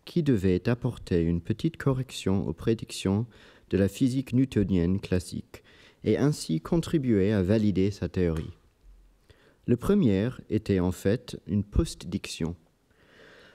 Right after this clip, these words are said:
Les astronomes du dix-neuvième siècle avaient observé avec précision l'orbite de la planète Mercure, la plus proche de Soleil, du Soleil, donc celle qui subit les,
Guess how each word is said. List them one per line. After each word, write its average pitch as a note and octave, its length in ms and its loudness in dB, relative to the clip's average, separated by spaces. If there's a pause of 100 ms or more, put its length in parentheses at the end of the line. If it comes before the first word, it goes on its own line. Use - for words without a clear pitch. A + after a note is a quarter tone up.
(100)
Les A#2+ 160 2
astronomes D#3+ 540 2
du C3 140 0
dix-neuvième F#2 560 2
siècle - 580 -4
avaient G#2+ 340 2
observé G2+ 680 0
avec F2+ 280 0
précision G#2 800 -2
l'orbite B2+ 640 0
de G#2 80 0
la F2+ 160 0
planète F#2 460 0
Mercure, - 760 -4 (320)
la - 80 0
plus - 220 -2
proche - 420 -2
de F#2 80 -4
Soleil, F2 580 -4
du A2+ 200 -2
Soleil, F#2 540 -2 (460)
donc G#2 220 0
celle C3 280 0
qui - 140 -10
subit A2 460 -2
les, F2 140 2